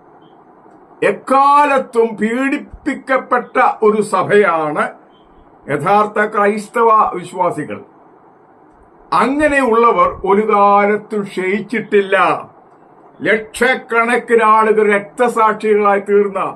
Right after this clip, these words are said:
ഒരു പ്രസ്ഥാനം. ആദിമകാലത്തെ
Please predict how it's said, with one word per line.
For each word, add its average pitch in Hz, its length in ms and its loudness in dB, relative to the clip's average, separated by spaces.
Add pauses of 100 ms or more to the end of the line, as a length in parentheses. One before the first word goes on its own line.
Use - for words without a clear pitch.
(340)
ഒരു 202 140 0
പ്രസ്ഥാനം. 151 560 -4 (1600)
ആദിമകാലത്തെ 214 960 2